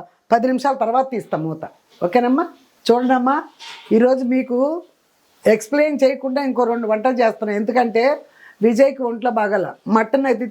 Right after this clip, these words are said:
తినకూడదన్న డాక్టర్, అందుకని తనకు చిన్న చేపలు ఒకటి తెప్పించా.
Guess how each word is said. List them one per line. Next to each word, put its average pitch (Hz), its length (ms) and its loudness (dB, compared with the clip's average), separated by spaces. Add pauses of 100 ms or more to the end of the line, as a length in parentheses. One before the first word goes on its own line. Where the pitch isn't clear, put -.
తినకూడదన్న 220 640 -2
డాక్టర్, 180 340 -4 (580)
అందుకని 240 340 2
తనకు 240 200 -2
చిన్న 233 140 2 (100)
చేపలు 247 300 2
ఒకటి 226 180 -4
తెప్పించా. 196 400 -4